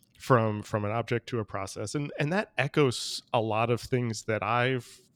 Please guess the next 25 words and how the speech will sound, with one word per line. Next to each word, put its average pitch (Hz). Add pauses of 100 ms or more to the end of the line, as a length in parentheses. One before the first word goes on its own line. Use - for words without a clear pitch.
(100)
talked -
about 104
and 107
written 104
about 95 (100)
in 139
graphic 196
design. - (240)
And 117
I 113
talk 113
about 120
with 131
my 143
students 135
in 127
graphic 151
design 98
about 107 (340)
kind 117
of 104
redefining 110 (360)
what 110
graphic 107
design 101